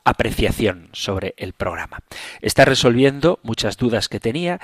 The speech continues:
y mi formación católica ha mejorado mucho escuchando su programa. Le estoy eternamente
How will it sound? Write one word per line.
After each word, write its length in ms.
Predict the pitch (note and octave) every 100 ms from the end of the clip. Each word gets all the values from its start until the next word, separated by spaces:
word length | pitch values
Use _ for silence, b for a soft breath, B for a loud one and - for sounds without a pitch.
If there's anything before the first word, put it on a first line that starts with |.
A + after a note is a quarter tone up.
| B B -
y 140 | G3+
mi 100 | E3
formación 540 | - A2+ G#2+ G2+ D#3+
católica 640 | D#3+ D#3 C#3+ C3+ B2+ B2+ -
ha 120 | C3+
mejorado 480 | C3+ C3+ A#2 B2 B2
mucho 420 | A#2+ C3+ - B2 -
escuchando 560 | A2 - - A2 B2
su 160 | A#2+ A2+
programa. 560 | G2+ F2+ F2+ E2+ - - B B
Le 160 | - G#2
estoy 400 | - - E3+ - -
eternamente 880 | A2 - E3+ C#3 G#2+ B2 B2+ B2+